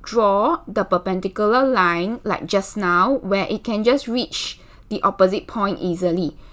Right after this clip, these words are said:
So what happens here is that we got to extend the base. Okay, once extended,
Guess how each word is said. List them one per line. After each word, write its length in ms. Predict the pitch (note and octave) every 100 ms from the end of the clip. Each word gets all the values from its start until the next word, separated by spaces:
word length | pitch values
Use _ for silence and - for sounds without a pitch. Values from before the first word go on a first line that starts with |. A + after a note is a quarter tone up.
| -
So 260 | - - F#4
what 200 | F4+ G4+
happens 480 | G4 D#4 D4 D4 -
here 260 | C4+ B3
is 200 | - F#3 -
that 240 | F3 -
we 160 | F#3+ F#3+
got 380 | - F#3+ -
to 180 | - F3+ -
extend 640 | G#3+ - - C4 C4+ C4+
the 60 | F#3
base. 680 | D#3+ D#3 C#4 A4 - - - - - - - - -
Okay, 380 | F3+ G3+ D4+ E4 -
once 320 | A#3+ G4 G#4
extended, 600 | B3 - - G#3+ G#3+ C4+